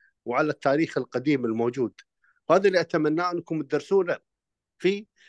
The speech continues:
هذا المنهج في إدارة الأزمات، ويرتقي الآن من دبلوم تقليدي، سواء دبلوم تطبيقي، دبلوم أكاديمي أو غيره،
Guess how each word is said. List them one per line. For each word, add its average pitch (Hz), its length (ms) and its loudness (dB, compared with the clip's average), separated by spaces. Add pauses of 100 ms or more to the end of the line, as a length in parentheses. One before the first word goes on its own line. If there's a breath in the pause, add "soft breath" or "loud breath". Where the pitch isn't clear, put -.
(200 soft breath)
هذا 165 200 2
المنهج 180 480 0 (240)
في 151 180 -4
إدارة 160 340 -2
الأزمات، 147 520 -4 (460)
ويرتقي 165 1700 -2
الآن 160 300 -2
من 170 180 -2
دبلوم 170 440 -4
تقليدي، 147 800 -4 (380)
سواء 147 320 0
دبلوم 131 580 0
تطبيقي، 151 640 -2
دبلوم 131 460 0
أكاديمي 147 640 0
أو 131 160 -8
غيره، 170 320 0